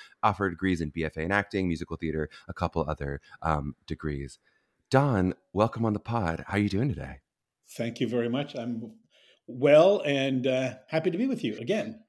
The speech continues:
Speaker 1: Do you know how intimidating it is to speak into a microphone while you're looking at your voice and speech professor? Like, I just feel like I'm being judged constantly where you're like,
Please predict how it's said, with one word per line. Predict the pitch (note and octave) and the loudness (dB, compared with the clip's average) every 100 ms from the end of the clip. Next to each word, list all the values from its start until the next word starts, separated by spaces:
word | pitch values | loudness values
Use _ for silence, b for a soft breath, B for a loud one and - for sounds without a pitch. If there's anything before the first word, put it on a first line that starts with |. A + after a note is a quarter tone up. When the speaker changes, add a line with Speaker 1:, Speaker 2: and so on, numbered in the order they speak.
| _ | _
Speaker 1:
Do | F3 | 2
you | A3+ | 4
know | |
how | B3+ C4 | 6 4
intimidating | F3+ C#3+ A#2 A2+ G#2+ G#2 | 4 6 6 8 6 6
it | F#2+ | 6
is | F2+ - | 4 2
to | - | -2
speak | - - C#3 D3 | -2 2 4 4
into | A#2+ A2 | 4 4
a | |
microphone | F#2 F2+ F2+ - D#2 D#2 D#2+ | 6 4 0 0 -2 0 -4
while | - E2+ F#2 | -2 2 2
you're | F2+ F#2 | 4 2
looking | F#2 A#2+ B2+ G#2+ - | 6 4 4 0 2
at | G#2 - | 0 2
your | F2+ G#2+ A#2 A2+ A2+ B B | 4 6 8 6 2 B B
voice | F2+ A2+ A2 G2+ | 6 6 6 2
and | F#2+ | -2
speech | - F2+ - - | 0 -2 -2 -6
professor? | F2 F2+ E2+ B1+ | 2 2 2 -4
Like, | C#2 E2+ | -4 2
I | A2 | 2
just | B2+ - | 2 -2
feel | - D3 C#3 | 0 4 6
like | A2+ | 6
I'm | A2 | 4
being | F#2+ F#2 | 4 2
judged | E2+ G2 E2+ - | 2 0 0 -2
constantly | F2+ E2+ D#2+ D#2 | -4 -4 -6 -6
where | D#2 | -6
you're | D2+ | -6
like, | D2+ - | -8 -10